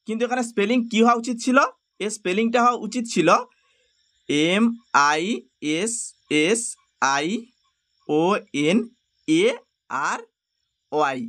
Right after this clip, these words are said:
এখানে ইর জায়গায় এ হওয়া উচিত ছিল। এই একটাই মিস্টেক আছে, সেই মিস্টেকটা তোমাকে নির্ণয় করতে হবে। স্পেলিংটা কি হওয়া উচিত ছিল? এম আই এস এস আই ও এন এ আর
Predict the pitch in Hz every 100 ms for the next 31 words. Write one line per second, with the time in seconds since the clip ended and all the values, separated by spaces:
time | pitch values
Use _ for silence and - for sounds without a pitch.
0 | - 135 185 202 233 - 160 170 160 196
1 | 190 247 539 - _ - 196 240 233 208
2 | 202 196 185 - 156 120 - _ _ _
3 | 156 175 170 180 226 226 214 196 233 233
4 | 233 269 311 - 185 175 175 - 220 226
5 | 214 214 202 170 180 190 202 202 208 220
6 | - - _ _ - 160 175 202 208 226
7 | 202 208 208 202 233 247 494 - _ _
8 | _ _ 160 185 226 233 147 156 226 480
9 | - - 170 196 - - 208 226 - _
10 | - 135 165 247 - _ 165 196 269 480
11 | _ _ _ 151 196 226 - 175 233 269
12 | _ - 156